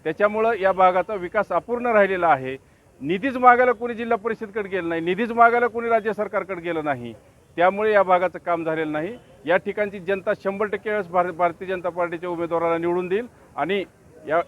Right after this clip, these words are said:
या भागातील पूर्ण कामे शंभर टक्के होतील याची मला शंभर टक्के गॅरंटी आहे.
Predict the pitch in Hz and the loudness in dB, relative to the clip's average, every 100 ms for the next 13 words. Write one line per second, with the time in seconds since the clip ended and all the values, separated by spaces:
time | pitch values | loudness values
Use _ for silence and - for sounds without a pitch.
0 | 139 165 196 160 170 175 170 196 - 233 | -4 0 2 2 2 2 0 -4 -8 -4
1 | 240 220 202 202 180 180 185 180 180 180 | -2 0 0 0 -6 -6 -6 -6 -6 -6
2 | 170 170 208 175 185 165 170 170 _ _ | -6 -6 -8 -6 -4 -2 0 -2 _ _
3 | - 190 220 190 175 160 147 139 165 147 | -10 -4 -2 -2 -4 0 0 0 -2 -4